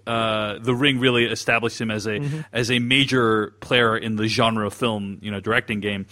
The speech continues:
Speaker 2: And
Speaker 1: But
Speaker 2: one of the rare truly effective remakes, I think, too. Like, I,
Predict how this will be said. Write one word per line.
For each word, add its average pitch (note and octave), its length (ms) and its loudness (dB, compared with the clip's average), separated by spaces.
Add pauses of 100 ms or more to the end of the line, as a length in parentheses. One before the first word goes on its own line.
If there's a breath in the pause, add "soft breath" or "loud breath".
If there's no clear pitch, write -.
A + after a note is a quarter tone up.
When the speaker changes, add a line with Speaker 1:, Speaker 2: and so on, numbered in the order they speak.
(160 loud breath)
Speaker 2:
And G3+ 180 4 (120)
Speaker 1:
But - 140 -2 (120)
Speaker 2:
one A3+ 180 0
of F4 120 -2
the C4 100 2
rare G3 260 2
truly G3+ 460 0
effective D3 440 0
remakes, - 540 -6
I C3 100 2
think, - 200 -6
too. - 140 -2
Like, D3+ 180 2
I, G#3 280 4